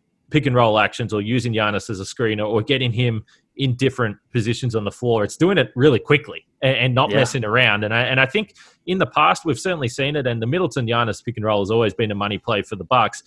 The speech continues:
Speaker 1: But I think you add another element when you do it early in the shot clock and you get the move,
Speaker 2: Oh, yeah.
Speaker 1: um, get the, get the action really rolling. And so I think anytime you have the eyes of the defense on someone else other than Giannis, that's pretty much the, uh,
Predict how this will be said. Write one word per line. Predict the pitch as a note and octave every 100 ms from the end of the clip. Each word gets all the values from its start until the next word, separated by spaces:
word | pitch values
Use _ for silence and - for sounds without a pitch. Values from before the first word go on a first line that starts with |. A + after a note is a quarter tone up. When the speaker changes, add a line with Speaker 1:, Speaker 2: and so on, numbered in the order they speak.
| - _
Speaker 1:
But | C3
I | B2
think | A#3 C4
you | D3+
add | B2+ C#3
another | A#2 B2 G#2+
element | A#2 B2+ G#2+ G#2+
when | A#2
you | A2+ F#2
do | C3+ B2+
it | A2 A#2+
early | A#2 A2+
in | G#2
the | F#2+
shot | - G#2+ -
clock | - -
and | B2+
you | A#2+ G#2
get | C3 -
the |
move, | B2+ B2 B2 - -
Speaker 2:
Oh, | A2
yeah. | G2+
Speaker 1:
um, | A2 G2+ - -
get | C3+ D#3
the, | D3+ C3 A#2 A2+
get | D3+
the | B2
action | C3 A#2 - A#2+
really | A2+ A2+ G2+
rolling. | A2 B2+ G#2+ G2+ G2 - _
And | B2 B2
so | D3+ C3+
I |
think | - F#3 D#3 - _ _
anytime | D#3 F3+ G3 A3 G#3+ F#3
you | D3+
have | A#2 C3 C3 B2
the | B2
eyes | A2 A#2 B2
of | B2+
the | A2
defense | G#2 A2+ A#2 B2 A2 A2+
on | A2
someone | - A2+ A2
else | F#2+ A#2 - A#2
other | A2+
than | G#2 G#2
Giannis, | G2 G#2 C3+ D#3 - _ _ _
that's | C#3 C3+
pretty | - - B3 G4+
much | F4 G#3+ -
the, | E3+
uh, | D#3+